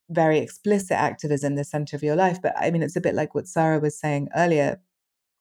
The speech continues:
There is a form of activism that just happens around the dining table. Like, are you willing to have the hard conversations when they come up? Are you willing and able to be a feminist killjoy, right? Like, reading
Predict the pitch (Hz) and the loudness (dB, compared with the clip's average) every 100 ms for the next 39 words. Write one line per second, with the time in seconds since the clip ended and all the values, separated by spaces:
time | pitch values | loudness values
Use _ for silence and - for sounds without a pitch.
0 | _ - 170 170 165 160 170 160 165 - | _ 0 4 4 2 -2 -2 0 0 0
1 | - 180 156 147 - 156 165 170 165 156 | 0 -2 -2 -4 -4 -4 -2 -2 0 0
2 | 151 147 147 160 196 160 - - - 107 | 2 0 0 2 2 0 -4 -6 -4 -4
3 | - - - - 160 151 156 160 175 170 | -6 -12 -10 -4 2 4 4 4 4 2
4 | 160 151 147 147 147 147 147 143 143 156 | -2 -2 -2 0 0 0 -2 -2 0 0
5 | 156 143 139 139 139 - 160 180 160 - | 0 -4 -2 -2 -4 -4 -2 0 0 -2
6 | 127 143 143 160 151 147 147 170 147 - | -2 0 2 2 4 2 2 2 0 -2
7 | - 143 - 151 147 147 - 262 - - | -2 0 2 0 0 -2 2 0 2 0
8 | 101 78 202 254 - _ _ _ _ - | 0 2 2 0 -4 _ _ _ _ -4
9 | 170 175 190 196 180 175 | 0 2 4 2 2 -2